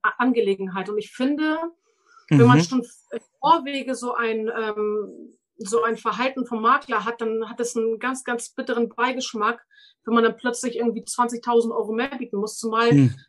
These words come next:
Speaker 1: einige Familien, wie ich schon sagte, fünfunddreißig Jahre, ähm, abzahlen müssen.
Speaker 2: Ja.
Speaker 1: Ein Haus, ähm,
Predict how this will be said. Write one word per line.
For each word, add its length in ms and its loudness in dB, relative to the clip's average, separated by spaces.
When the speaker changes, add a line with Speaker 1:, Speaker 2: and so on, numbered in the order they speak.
Speaker 1:
einige 280 2
Familien, 460 0
wie 120 -2
ich 80 -6
schon 140 -4
sagte, 300 -4
fünfunddreißig 640 -2
Jahre, 480 -2
ähm, 200 -8
abzahlen 560 -2
müssen. 440 -4
Speaker 2:
Ja. 340 4
Speaker 1:
Ein 120 2
Haus, 400 2
ähm, 540 -2